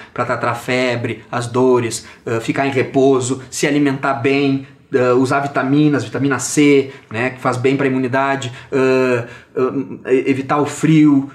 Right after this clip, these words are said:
né, ficar em repouso, tomar bastante líquido, né? O corpo hidratado, a gente sabe que o corpo mesmo, ele também, ah, melhora a sua imunidade. Então são essas questões que melhoram a imunidade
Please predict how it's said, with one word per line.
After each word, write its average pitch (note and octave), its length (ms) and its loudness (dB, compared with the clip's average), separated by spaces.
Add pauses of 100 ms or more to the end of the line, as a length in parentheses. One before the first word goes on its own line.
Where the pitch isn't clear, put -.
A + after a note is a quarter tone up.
(140)
né, B2 160 -4
ficar C#3+ 520 -2
em C3+ 80 -2
repouso, C#3+ 600 2
tomar E3 240 2
bastante E3+ 500 0
líquido, D#3 640 0
né? B2+ 180 -2
O C#3 60 0
corpo D3+ 280 2
hidratado, C#3 480 0
a B2+ 40 0
gente B2+ 140 -6
sabe C3+ 200 0
que C3 80 -8
o A#2 60 -8
corpo D3+ 260 0
mesmo, C#3 340 0
ele C3 280 0 (200)
também, B2+ 420 -2 (300)
ah, A#2 400 0
melhora B2+ 460 2
a - 20 -4
sua C3 180 2
imunidade. A#2+ 680 -2
Então G3 180 0
são G#3 220 2
essas - 500 0
questões G#3 720 0 (220)
que - 120 -6
melhoram G3 440 4
a - 20 4
imunidade F3+ 720 2